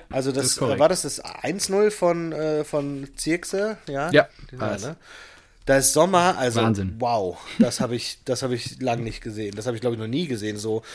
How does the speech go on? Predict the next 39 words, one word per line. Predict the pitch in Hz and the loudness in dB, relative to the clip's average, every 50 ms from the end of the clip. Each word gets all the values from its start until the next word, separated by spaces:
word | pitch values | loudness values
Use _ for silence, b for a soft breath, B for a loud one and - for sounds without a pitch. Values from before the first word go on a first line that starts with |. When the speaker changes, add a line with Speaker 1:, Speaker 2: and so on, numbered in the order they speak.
| B B B | B B B
Speaker 1:
ich | - 131 - | -10 4 4
dachte, | 160 156 - 180 160 | 4 6 6 6 4
als | 147 135 139 | 4 4 2
ich | 131 | -4
den | - 139 127 | -4 -4 -2
Ticker | - 170 175 196 170 | -2 0 2 2 2
gelesen | 131 135 123 120 127 120 131 131 | 2 2 0 0 -2 -2 -2 -4
hab, | 147 147 | -4 -2
dass | - 147 127 143 | -2 -2 -2 0
er | 135 | -2
irgendwie | 135 135 135 127 127 | -2 -2 -2 -2 -2
einen | 127 123 113 | -4 -4 -4
flachen | - - 143 151 160 - - 170 143 120 | -6 -2 -2 -2 -2 -2 -4 -4 -4 -4
Ball | 104 104 104 110 113 110 | -4 -4 -2 -2 -2 -4
gespielt | 104 110 - - - 120 123 120 | -6 -8 -10 -8 -6 -6 -6 -2
hat | 135 139 147 | 0 0 2
Speaker 2:
Nee. | 117 117 113 113 110 98 B B B B | 2 2 2 2 0 -2 B B B B
Speaker 1:
und | 135 131 131 | -4 -2 0
irgendwie | 135 135 135 131 135 135 131 127 131 | 0 0 0 2 2 2 2 2 0
Zirkse | - - 147 151 143 - 151 | 0 0 0 0 2 0 0
nicht | 139 135 - - | 0 0 -2 -2
gesehen | 139 123 117 127 135 139 139 139 | -2 0 2 2 2 2 2 0
hat, | 151 165 - - | -2 -2 -2 -2
aber | 120 127 123 127 123 123 120 b b b b b b b _ | -2 0 2 4 2 2 2 b b b b b b b _
das | - 117 - - | -4 -2 -2 0
war | 127 123 | 0 0
ja | 120 117 | 0 0
so | 107 - 104 120 139 185 | -2 -4 -4 -2 -2 -4
ein | 180 - 170 160 143 | -4 -4 -8 -6 -4
Gegurke. | 135 131 - 120 123 - | -4 -2 0 2 4 4
Speaker 2:
Ja, | - | 4
ich | - - | 4 4
glaube, | 135 139 143 165 170 156 131 | 4 6 8 8 8 6 4
aber | 95 120 | 2 4
Speaker 1:
Der | 139 143 | 4 4
ist | 135 127 | 6 6
ja | 175 | 4
komplett | - - 190 202 196 - 196 202 208 - - | 4 4 0 0 2 2 2 2 2 2 2
rechts, | 180 214 208 - - - - | 0 0 0 -2 -4 -6 -8